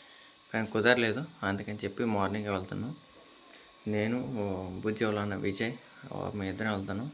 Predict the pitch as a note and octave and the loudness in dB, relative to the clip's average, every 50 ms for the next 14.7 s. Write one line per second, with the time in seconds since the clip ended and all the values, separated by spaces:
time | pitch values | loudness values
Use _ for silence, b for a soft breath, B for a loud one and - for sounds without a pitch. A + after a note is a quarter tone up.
0 | - - - - G2+ G2+ G#2 G#2 A2+ B2+ C3 C3 B2 A#2 A#2 A#2+ B2+ B2 B2 B2 | -12 -14 -8 -4 0 2 2 2 2 2 2 4 4 4 6 6 4 4 4 2
1 | A#2+ G#2+ G#2 G2+ G2+ A2 C#3 - - B B B B B B B B B B B | 2 0 0 0 0 -2 -4 -4 -8 B B B B B B B B B B B
2 | B - - - - G2 G2 G#2 G#2+ A2 A2+ G#2+ G2+ - G#2+ G2 A2+ C#3 C3+ - | B -18 -8 -4 -2 0 0 0 0 0 2 0 0 0 0 -2 -2 -2 -4 -2
3 | A#2 G#2 G#2 - - - - A2 G#2+ G2+ - - B2+ B2 G#2+ G2+ G2+ G2+ - - | -2 -2 -2 -2 -6 -10 -6 -4 -4 -4 -2 -2 0 0 0 0 -2 -4 -10 -16
4 | - - - - - - - - - - - - - - G#2 G#2+ G#2+ G#2 G2+ G#2 | -20 -20 -20 -20 -20 -20 -20 -20 -20 -20 -20 -14 -10 -8 -6 -6 -4 -4 -2 -2
5 | G#2+ G#2+ A2 G#2+ G2+ G#2+ A#2+ A#2 A2+ G#2+ G2+ G#2 G2+ G2+ - G#2 G#2 G#2 G#2 - | -2 0 0 0 -2 -2 -2 -2 0 0 2 2 0 0 -2 -2 -2 -2 -2 -2
6 | - G#2 G2+ G#2 G#2+ G2+ G2 G2 - G2 F#2+ - G#2 F#2+ A2+ C3+ D3 - - - | -4 -4 -2 -2 -2 -2 -2 -2 -4 -4 -4 -2 -2 -2 -2 -4 -6 -8 -8 -6
7 | G#2 G#2 A2 B2 C3+ C#3 C3+ B2+ A#2 A2+ A2 A#2 A2+ A2 A2+ B2+ D#3+ E3 - C#3+ | -4 -2 0 2 2 2 2 2 0 0 0 0 0 0 0 -2 -4 -6 -8 -8
8 | A#2 G#2 G#2 G#2 A2+ A#2+ B2+ B2 A#2+ A2+ A2+ A2 - G2+ G#2 G#2 - B2 G#2+ G2+ | -6 -4 -2 0 0 0 0 0 0 0 -2 0 -2 -4 -4 -2 -2 -2 0 2
9 | G#2+ G2+ G2+ G2+ G2+ - G#2 G#2 - - - - B B B B B B B B | 2 2 2 2 0 -2 -2 -2 -2 -4 -6 -8 B B B B B B B B
10 | B - - - - - - - A2 A2 A2 A2 A#2 A#2 C3 C3+ C3 C3+ C3 B2+ | B -20 -18 -18 -16 -12 -6 -2 0 0 2 2 2 4 4 6 6 6 4 4
11 | B2+ B2+ A#2+ A#2+ A2+ A2+ A2 A#2 C3 C#3+ C3 A2+ G#2+ G#2 G#2 G2+ G#2 G#2 G#2+ G#2+ | 4 2 2 2 2 2 0 0 0 2 4 4 4 4 4 4 2 2 2 2
12 | G2 G#2 G#2 G#2+ A2+ G#2+ G2 G2+ C#3+ D#3+ - - - - F#2 F#2 F#2 F#2+ - - | 2 2 2 2 4 4 2 2 0 -4 -8 -8 -6 -2 -2 0 -2 -2 -2 0
13 | G#2+ G#2 A2+ - - - - G#2+ G#2+ G#2 A2 A#2 A2 - - - A#2+ B2 B2 A2+ | 0 2 0 0 -2 0 0 2 2 2 0 0 0 0 0 0 0 0 0 0
14 | G2+ G2 G2+ G2 F#2 - G2+ G2 G2 G2+ G2 - - | 0 0 0 0 0 0 -2 -2 -2 -2 -4 -6 -8